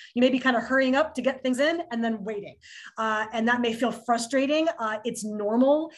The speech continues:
unfortunately. So it's normal, but just be prepared for that. Um, so what I do want to, uh, make sure that we're going over one more time is the importance of the deadline on Monday for the P S L F waiver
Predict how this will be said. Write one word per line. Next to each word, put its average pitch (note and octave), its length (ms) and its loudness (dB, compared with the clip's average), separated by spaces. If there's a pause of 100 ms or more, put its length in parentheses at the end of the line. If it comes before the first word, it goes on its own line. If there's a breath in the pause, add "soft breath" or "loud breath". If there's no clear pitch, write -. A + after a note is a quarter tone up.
(200 loud breath)
unfortunately. B3+ 680 -2
So C#4 260 4
it's B3 120 2
normal, A#3 560 2 (220 loud breath)
but G#3 100 -6
just A#3+ 180 -2
be C#4 100 0
prepared B3+ 680 0
for G#3+ 120 -8
that. E3+ 360 -6 (280 loud breath)
Um, A3+ 220 -2
so C4 220 2
what B3+ 220 0
I B3 100 0
do B3+ 340 0
want C4 340 0 (120)
to, B3 260 0
uh, G#3+ 240 -6
make A#3 180 -2
sure - 240 -4
that A#3 160 -6
we're A3 260 -4
going A#3+ 300 0
over A#3 220 -2
one A3+ 220 -2
more A3+ 200 -2
time A3 600 0 (320 loud breath)
is A3+ 280 0 (200 loud breath)
the A#3 200 2
importance B3 800 2
of A3 480 0 (300)
the G#3 120 -4
deadline A#3 580 2
on G3+ 260 -2
Monday B3 680 2 (100)
for A#3 100 -2
the A3 120 -6
P A#3+ 240 0
S A3+ 180 2
L G#3 160 2
F G#3 320 -2
waiver C4+ 640 2